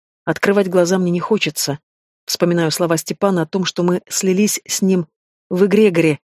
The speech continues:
и мне кажется, я понимаю, о чём он говорит. «Спасибо», шепчу слабо, хотя сил во мне сейчас через край. Пойдём в постель. Мне нужно домой.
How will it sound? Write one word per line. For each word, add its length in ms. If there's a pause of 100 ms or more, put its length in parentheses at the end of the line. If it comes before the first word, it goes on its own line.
(140)
и 80
мне 140
кажется, 380
я 120
понимаю, 460
о 40
чём 220
он 100
говорит. 440 (840)
«Спасибо», 680 (400)
шепчу 420
слабо, 400
хотя 320
сил 280
во 120
мне 160
сейчас 420
через 360
край. 340 (760)
Пойдём 340
в 60
постель. 480 (720)
Мне 320
нужно 360
домой. 440